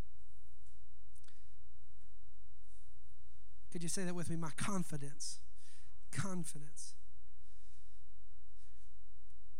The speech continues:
I, I just think most people deal with having low self-confidence.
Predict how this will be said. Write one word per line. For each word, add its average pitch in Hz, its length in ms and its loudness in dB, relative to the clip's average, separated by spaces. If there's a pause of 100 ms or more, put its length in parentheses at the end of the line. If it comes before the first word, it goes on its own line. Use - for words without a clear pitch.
(520)
I, 208 140 0 (1120)
I 202 80 0
just 214 220 2
think 208 160 -2
most 196 240 0
people 180 260 0
deal 170 440 0 (1400)
with 170 280 0 (120)
having 170 480 0 (360)
low 180 400 0 (140)
self-confidence. - 1400 0